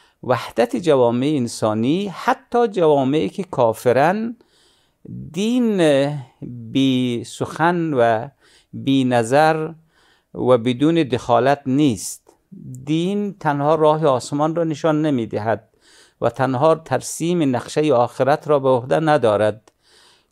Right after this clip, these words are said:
کارکرد اساسی دین در این است که معیشت و امنیت و الفت اجتماعی را در قدم نخست برای انسان‌ها تأمین بکند.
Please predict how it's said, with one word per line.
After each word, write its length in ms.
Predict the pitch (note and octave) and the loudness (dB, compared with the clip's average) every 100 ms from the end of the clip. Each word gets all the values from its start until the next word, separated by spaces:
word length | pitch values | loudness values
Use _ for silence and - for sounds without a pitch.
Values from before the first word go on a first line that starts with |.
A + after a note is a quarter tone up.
| - | -4
کارکرد 640 | - E3 E3+ F3+ G3 D#3 | 2 2 2 0 0 2
اساسی 680 | C3 A#2+ - B2+ A#2+ D3+ C#3 | 2 0 0 -2 -2 -4 -4
دین 560 | B2 C#3 E3 D#3+ D3 E3 | -2 -2 -2 -4 -6 -6
در 100 | C3+ | -2
این 220 | B2 D3+ D#3+ | 0 0 0
است 280 | C#3+ - | -2 -4
که 360 | - C#3 C3 D3+ - _ _ _ | -4 -2 -2 -6 -14 _ _ _
معیشت 640 | C#3 C3 C#3+ - F#3+ F#3+ | -2 0 0 0 -2 0
و 40 | D#3+ | 0
امنیت 600 | C3+ B2+ B2 B2 D3 D3+ | 0 0 -2 0 0 0
و 380 | D3+ C#3 C#3 D#3+ D#3 _ _ _ _ _ | 0 2 2 0 -8 _ _ _ _ _
الفت 460 | - D3 C#3+ G3+ G3+ | 0 0 0 -2 0
اجتماعی 640 | C#3 C3+ - C#3 C3 A#2+ C3+ | -4 -6 -6 -2 0 2 2
را 120 | B2 | 2
در 140 | A#2 | 2
قدم 540 | A#2 A#2+ A#2 A#2 A2+ G#2+ | -2 -2 -2 0 -2 -4
نخست 580 | - C#3 C#3+ - - | -2 0 0 -4 -16
برای 360 | - A2+ A#2 A#2+ | -4 2 2 0
انسان‌ها 440 | A2+ - A2+ A2 | -4 -6 -4 -4
تأمین 480 | C3+ B2 G#2+ A#2+ A#2+ | -4 -2 0 -2 -4
بکند. 400 | F2+ - A2+ G2+ | -6 -8 -6 -6